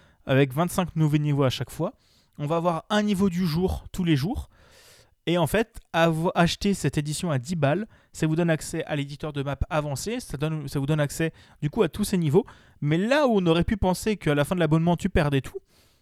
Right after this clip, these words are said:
là non. En fait, le principe, c'est que tu ne perds pas. Tu gardes ton accès à la fin de l'année, même si t'es plus abonné, aux cent niveaux des saisons, aux trois cent soixante-cinq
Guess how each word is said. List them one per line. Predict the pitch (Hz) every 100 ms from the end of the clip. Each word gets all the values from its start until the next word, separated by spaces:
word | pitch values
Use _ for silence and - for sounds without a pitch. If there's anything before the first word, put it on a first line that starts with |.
| -
là | 147 226 277
non. | 240 247 -
En | 156
fait, | 139 214 -
le | 175
principe, | 156 143 156 -
c'est | -
que | 143 220
tu | 208 -
ne | 156
perds | 131 208 220 - - - -
pas. | 151 - _ _ _
Tu | - 139
gardes | 214 220 -
ton | 165
accès | 156 - 170
à | 151
la | 131
fin | 185
de | 170
l'année, | 170
même | 175 180
si | -
t'es | -
plus | 185 175
abonné, | 156 160 156 - _ -
aux | 220 202
cent | - 220 214
niveaux | 196 180 190 190 _ _ _ -
des | 156
saisons, | - 135 196 - _ _ _
aux | 175 180
trois | - 208
cent | 220
soixante-cinq | - 185 185 175 190 180 -